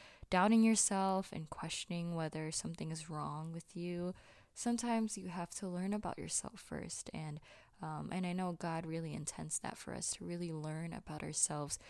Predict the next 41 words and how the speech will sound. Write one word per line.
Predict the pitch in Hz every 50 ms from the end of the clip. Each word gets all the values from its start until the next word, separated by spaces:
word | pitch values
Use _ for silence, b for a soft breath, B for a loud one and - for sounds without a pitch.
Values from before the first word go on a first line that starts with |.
| B B B
who | - - 208
we | 185 190 185 170
are, | 165 165 160 160 160
our | - - 165 160 156 -
value, | - 147 147 147 156 156 156 175 156 156 156
our | - 160
personalities, | - - - 160 - - 165 160 151 151 147 151 151 151 160 170 165 160 160 - -
our | - 165 156
uniqueness. | 151 165 151 147 151 151 151 147 - - - 139 147 156 - - - B B B B B B _
So | - - 196 170 160
we | 160 165 185 185
are | 202 226
so | 220 - - 233 226 220
quick | - - - 202 190 -
to | - - 202
compare | - 220 202 196 - - 208 196 196 202
ourselves | 196 214 208 - - 208 202 202 208 220 - -
to | - -
others, | - 214 208 208 208 214 220 226 - -
which, | - - - - - B B B B B B B -
which | - 180 180 - -
I | - 185 185 180 175 180 185
tend | - - 196 185 -
to | 190
do | 185 - 170 170
sometimes, | 170 - - 170 165 180 - - - 185 185 185 196 190 190 196 -
and, | - 170 165 160 165 165 B B B B B B _ -
um, | - 165 156 151 156 156 156 156 160 - - - - _ _ _ _ _ - 240
you | - 185 185
know, | 180 170 170
we | 175 175 180
think | - - - 185 185 - -
we | 180 175 175 170 165 -
are | - 175 170 -
always | - 175 170 170 165 -
doing | - 160 156 160
something | - - 151 165 165 156 151
wrong, | 147 147 139 147 156
but | - 160 147 -
we | - -
forget | - - - 170 - - 170 165 165